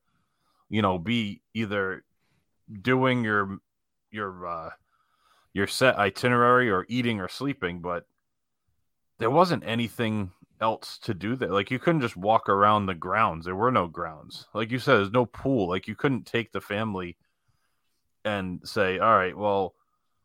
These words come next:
you know, Mom and Dad are huge Star Wars fans, and we have the money to do it, and the kids can go hang out at the pool all day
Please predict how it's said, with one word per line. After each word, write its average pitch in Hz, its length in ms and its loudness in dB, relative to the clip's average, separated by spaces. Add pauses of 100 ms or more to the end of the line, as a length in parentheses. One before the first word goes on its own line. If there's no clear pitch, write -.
you 104 100 -2
know, 95 140 2
Mom 143 300 8
and 120 120 2
Dad 127 260 6
are 104 100 2
huge 120 460 -2
Star 107 340 4
Wars 95 260 0
fans, 90 520 -6
and 101 120 -6
we 107 100 -2
have 113 200 4
the 104 80 0
money 107 260 2
to 98 160 -6
do 104 220 0
it, 95 140 0
and 92 80 -8
the 95 60 -6
kids - 260 -6
can 98 160 -8
go 90 120 -2
hang 101 240 -4
out 95 140 0
at - 40 -20
the 82 80 -16
pool 139 320 -2
all 90 140 0
day 87 400 -4